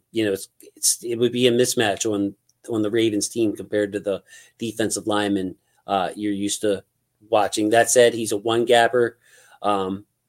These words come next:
but productive. He had seven and a half sacks in eleven games last year. Hard to do as an interior player.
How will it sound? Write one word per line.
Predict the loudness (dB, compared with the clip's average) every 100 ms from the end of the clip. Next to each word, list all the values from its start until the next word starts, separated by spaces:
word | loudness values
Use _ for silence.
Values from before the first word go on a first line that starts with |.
| _ _ 4
but | 4 6
productive. | 4 6 6 2 0
He | 0
had | 2
seven | 4 4 4
and | 2 2
a |
half | 2 2
sacks | 4 4 4 0
in | -2
eleven | 0 0 0 0
games | 0 0 0
last | -2 -2 -4 -4
year. | -4 -4 -14 _ _
Hard | 0 0 0
to |
do | 0 2 2
as | -2
an | -4
interior | -4 -2 -2 -2 -4
player. | -2 0 0 -2